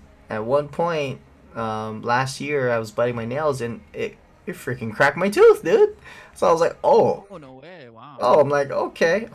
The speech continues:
Speaker 1: Oh, I get strong nails, huh? <laughs> But,
Speaker 2: <laughs>
Speaker 1: but that was,
Speaker 2: Healthy
Speaker 1: that was a
Speaker 2: milk,
Speaker 1: turning
Speaker 2: healthy
Speaker 1: point.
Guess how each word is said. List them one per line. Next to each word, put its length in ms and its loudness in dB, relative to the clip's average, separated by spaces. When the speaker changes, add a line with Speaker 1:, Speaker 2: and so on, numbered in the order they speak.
Speaker 1:
Oh, 40 -6
I 120 -6
get 160 -10
strong 340 -4
nails, 360 -4
huh? 260 -4
<laughs> 560 4
But, 240 4
Speaker 2:
<laughs> 580 -10
Speaker 1:
but 300 4
that 200 6
was, 380 6
Speaker 2:
Healthy 200 -16
Speaker 1:
that 120 -2
was 240 2
a 180 -2
Speaker 2:
milk, 260 -20
Speaker 1:
turning 280 0
Speaker 2:
healthy 240 -10
Speaker 1:
point. 240 -4